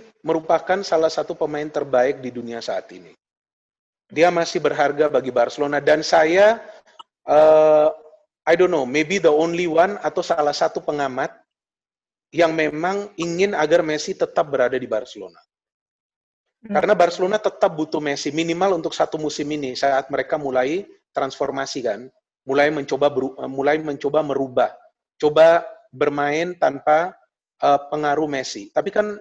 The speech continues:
Speaker 1: kenyataannya gak gampang juga bagi mereka. Jadi saya tetap ingin Messi ini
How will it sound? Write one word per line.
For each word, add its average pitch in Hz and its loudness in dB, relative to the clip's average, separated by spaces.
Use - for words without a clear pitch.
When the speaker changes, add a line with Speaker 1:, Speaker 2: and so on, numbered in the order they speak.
Speaker 1:
kenyataannya 160 -4
gak 156 0
gampang 135 -2
juga 139 -4
bagi 107 -8
mereka. 98 -16
Jadi 185 0
saya 214 4
tetap 208 2
ingin 196 0
Messi 180 -2
ini 170 -4